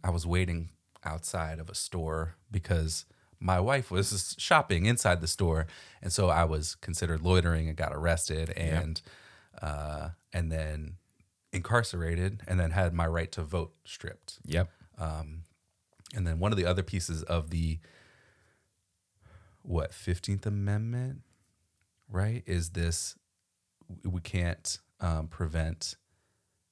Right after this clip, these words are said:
Speaker 1: or, or we can't deny the right to vote based on race, color, or previous condition of servitude,
Speaker 2: Mm-hmm.
Speaker 1: right? But also imprisonment, incarceration is a condition of servitude. So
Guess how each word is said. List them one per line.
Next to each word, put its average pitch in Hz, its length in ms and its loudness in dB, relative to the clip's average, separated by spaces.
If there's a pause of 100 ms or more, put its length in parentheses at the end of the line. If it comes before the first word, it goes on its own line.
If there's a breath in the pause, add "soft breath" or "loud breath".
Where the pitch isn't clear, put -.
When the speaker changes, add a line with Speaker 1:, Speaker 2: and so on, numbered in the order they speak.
(120)
Speaker 1:
or, 90 180 0
or 85 180 -2
we 85 80 0
can't 98 400 -2
deny 87 340 4
the 87 100 4
right 85 160 2
to 87 80 -4
vote 80 280 -2
based 80 280 -2
on 80 280 -2
race, 107 260 4
color, 95 320 0
or 85 120 -2
previous 90 420 -2
condition 85 380 -4
of 82 100 -6
servitude, 85 800 0
Speaker 2:
Mm-hmm. 82 240 -4 (720 loud breath)
Speaker 1:
right? 80 180 2 (100)
But 87 300 4 (1600)
also 85 360 0
imprisonment, 85 760 2
incarceration 90 1080 0
is 90 400 4
a 95 60 2
condition 82 540 0
of 78 120 -2
servitude. 80 640 0
So 82 260 0